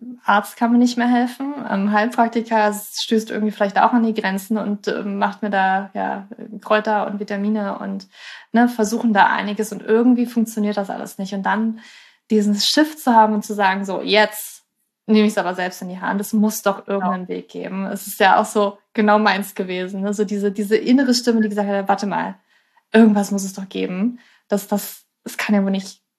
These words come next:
Speaker 1: kann doch nicht sein, dass das so ist.“ Und das finde ich so, so schön. Ähm, das habe ich grad bei dir so rausgehört, dieses, okay, Empowerment, ich mach's jetzt selber. Und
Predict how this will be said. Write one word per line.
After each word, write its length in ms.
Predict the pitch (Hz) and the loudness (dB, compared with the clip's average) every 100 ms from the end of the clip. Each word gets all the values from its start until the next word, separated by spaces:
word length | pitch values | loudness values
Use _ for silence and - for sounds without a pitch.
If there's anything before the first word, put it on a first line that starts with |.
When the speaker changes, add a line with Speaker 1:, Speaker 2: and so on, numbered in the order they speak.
| _ _ _ | _ _ _
Speaker 1:
kann 240 | - 202 220 | -6 -2 0
doch 140 | 208 | 2
nicht 240 | 214 208 - | 0 0 0
sein, 440 | - 240 196 - | 4 4 2 -4
dass 160 | - 190 | -14 -12
das 180 | 202 - | -12 -12
so 100 | 190 | -8
ist.“ 320 | 214 208 - | -6 -6 -8
Und 240 | 196 190 | -12 -10
das 140 | 190 - | -12 -10
finde 160 | 196 | -8
ich 80 | 190 | -6
so, 120 | - | -6
so 120 | 208 208 | -4 -4
schön. 480 | - 202 196 240 240 - - - _ _ | -4 -2 0 -2 -4 -14 -20 -20 _ _
Ähm, 560 | 202 202 196 196 202 208 | 2 4 0 -4 -6 -10
das 120 | - | -8
habe 120 | 202 | -10
ich 100 | 190 | -8
grad 140 | - 196 | -8 -6
bei 80 | 202 | -4
dir 120 | 202 | -4
so 80 | 196 | -2
rausgehört, 720 | 196 196 - 196 196 190 - | -2 -4 -6 -4 -2 -4 -6
dieses, 400 | 202 196 190 - | -8 -6 -8 -12
okay, 260 | - 196 214 | -4 -2 -2
Empowerment, 840 | 202 190 196 196 190 190 190 - - | -4 0 2 2 0 -2 -4 -6 -10
ich 160 | - | -4
mach's 220 | 202 190 | -2 -2
jetzt 200 | 196 190 | -6 -6
selber. 540 | 196 185 190 185 220 - | -4 -4 -2 0 0 -2
Und 300 | 202 196 | -4 -6